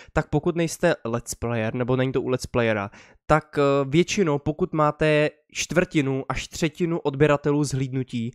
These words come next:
tak je to v pohodě. Máme teda necelých dvě stě subů, tudíž v podstatě v pohodě je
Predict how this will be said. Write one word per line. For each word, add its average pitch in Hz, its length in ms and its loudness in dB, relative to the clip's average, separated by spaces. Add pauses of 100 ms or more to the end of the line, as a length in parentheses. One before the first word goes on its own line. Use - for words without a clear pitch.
(160)
tak - 140 -2
je 151 60 -2
to 143 80 4
v - 60 -8
pohodě. 123 360 0
Máme 143 180 2
teda 170 140 -2
necelých 170 320 0
dvě 160 120 0
stě 175 140 -6
subů, 139 460 0 (240)
tudíž 180 400 2
v - 80 -16
podstatě 160 580 2 (100)
v - 140 -20
pohodě 156 380 4
je 131 300 2